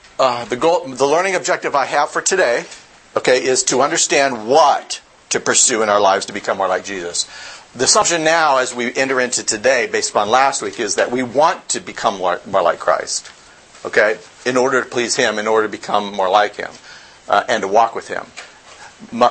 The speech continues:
the premise of today's time together, okay, takes us to the next step. Okay, then, assuming, Mark, you know, I checked the box and I really want to do that. Like, I want to move in this direction. This is a,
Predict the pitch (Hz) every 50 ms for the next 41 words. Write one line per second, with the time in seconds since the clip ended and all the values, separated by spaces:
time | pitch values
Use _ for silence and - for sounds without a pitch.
0 | - 120 120 - - 113 98 104 - - 170 190 196 175 135 - 131 110 - -
1 | 123 135 165 190 185 170 - - - 131 107 98 101 90 107 90 92 87 82 82
2 | 87 - - - - - - 107 95 95 101 101 - - - - - - - 123
3 | 120 - - 123 117 113 120 110 - - - 117 101 - - 131 131 - - 120
4 | - 120 117 120 - - - - - - 127 - - - 220 233 233 190 156 143
5 | 139 135 131 139 - - - - - - - - _ - - - 120 110 110 107
6 | - - - - - - _ _ - - 110 - 165 156 - - 127 131 135 127
7 | - 127 110 110 113 95 104 135 160 160 143 117 120 139 139 147 139 - 135 113
8 | 101 120 127 127 113 98 90 90 - - 107 101 98 101 - - - - - -
9 | - 98 107 113 123 139 151 165 156 151 156 147 139 139 127 120 - - - 127
10 | 117 117 113 - - 104 101 - - 113 104 107 95 95